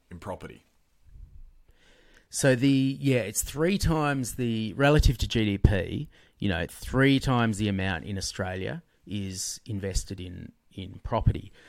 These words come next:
Speaker 2: Now, it's completely unproductive. You know, that's people's homes. It's not going, it's not being invested in businesses or shares or anything like that. Uh, whereas in the, in the U S, you know, they, their wealth is much more tied up in equities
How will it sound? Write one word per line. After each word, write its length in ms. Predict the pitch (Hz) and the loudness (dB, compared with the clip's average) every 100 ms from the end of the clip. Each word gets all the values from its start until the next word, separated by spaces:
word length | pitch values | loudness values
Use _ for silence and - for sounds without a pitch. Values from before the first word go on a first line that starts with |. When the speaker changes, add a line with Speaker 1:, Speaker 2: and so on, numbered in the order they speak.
| - - | -6 0
Speaker 2:
Now, 140 | 101 | 0
it's 80 | - | 2
completely 580 | 120 - 143 156 110 110 | 8 8 8 4 2 -2
unproductive. 840 | 98 - 104 - - - - - - - | 2 0 0 -8 -12 -14 -14 -18 -20 -12
You 100 | - | -10
know, 140 | 90 | -4
that's 220 | 95 85 | -2 -4
people's 400 | - 127 120 120 | -4 -4 -4 -6
homes. 560 | - 92 92 - 98 - | -4 -4 -6 -10 -12 -12
It's 160 | 151 - | -12 -4
not 240 | 110 110 - - | -2 -2 -6 -4
going, 380 | 113 107 107 107 | 0 2 2 0
it's 160 | 110 - | -4 -2
not 140 | 131 | 2
being 160 | 131 135 | 4 6
invested 420 | 120 117 107 110 | 6 4 4 0
in 120 | 101 | -2
businesses 560 | 101 92 98 - 92 82 | -2 -6 -6 -8 -12 -12
or 80 | 90 | -14
shares 400 | - 90 90 92 | -12 -12 -12 -14
or 100 | 95 | -12
anything 280 | 101 - | -12 -14
like 200 | 92 - | -16 -16
that. 300 | - 80 - - - - - | -12 -14 -14 -20 -20 -20 -4
Uh, 280 | 95 85 80 | -2 0 0
whereas 440 | 110 101 98 98 | 0 0 0 -2
in 120 | 98 92 | -4 -4
the, 180 | 90 - _ | -8 -12 _
in 160 | 107 | -6
the 80 | 101 | -6
U 300 | 98 101 117 | -4 -2 2
S, 360 | 131 101 - - | 2 2 0 -4
you 80 | 101 | -6
know, 220 | 92 95 | -6 -8
they, 260 | 98 90 78 | -8 -8 -6
their 280 | 101 98 101 | -6 -4 -2
wealth 400 | 104 98 98 104 | 0 0 0 -2
is 300 | 92 92 - - - - | -2 -6 -10 -14 -14 -2
much 380 | 107 104 - 110 | 0 0 -2 -4
more 240 | 98 92 | -2 -2
tied 280 | - 95 92 | -2 -2 -4
up 160 | 90 | -8
in 120 | 95 92 | -10 -12
equities 640 | 85 - 90 85 - | -6 -4 -4 -6 -16